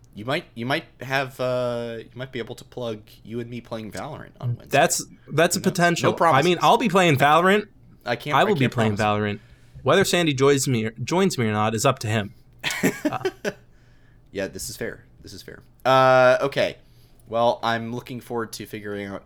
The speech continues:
Speaker 1: out how to, eh, figuring out how to stitch, uh, these
Speaker 2: It's gonna be
Speaker 1: vods
Speaker 2: great.
Speaker 1: together, uh,
Speaker 2: It's gonna be
Speaker 1: for
Speaker 2: easy.
Speaker 1: YouTube.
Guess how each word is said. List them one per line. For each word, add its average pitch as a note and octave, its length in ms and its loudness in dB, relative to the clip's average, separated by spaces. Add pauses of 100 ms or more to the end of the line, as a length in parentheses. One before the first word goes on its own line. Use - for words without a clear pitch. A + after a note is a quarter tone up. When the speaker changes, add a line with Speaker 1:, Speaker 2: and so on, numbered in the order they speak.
Speaker 1:
out G2 220 -6
how G#2 120 -8
to, F2+ 220 -12 (100)
eh, G2+ 220 -6 (320)
figuring E3 460 -4
out B2+ 260 0
how A#2 180 -8
to G#2 200 -14
stitch, - 680 -8 (440)
uh, F2+ 360 -10
these F2+ 200 -12
Speaker 2:
It's - 80 -10
gonna E3 140 0
be - 60 0
Speaker 1:
vods - 40 -2
Speaker 2:
great. A2+ 140 2
Speaker 1:
together, C#2 380 -10 (140)
uh, D#2+ 200 -16
Speaker 2:
It's D2+ 100 -16
gonna A#2 180 -8
be G#2 140 -10
Speaker 1:
for - 100 -14
Speaker 2:
easy. E2+ 180 -16
Speaker 1:
YouTube. - 260 -16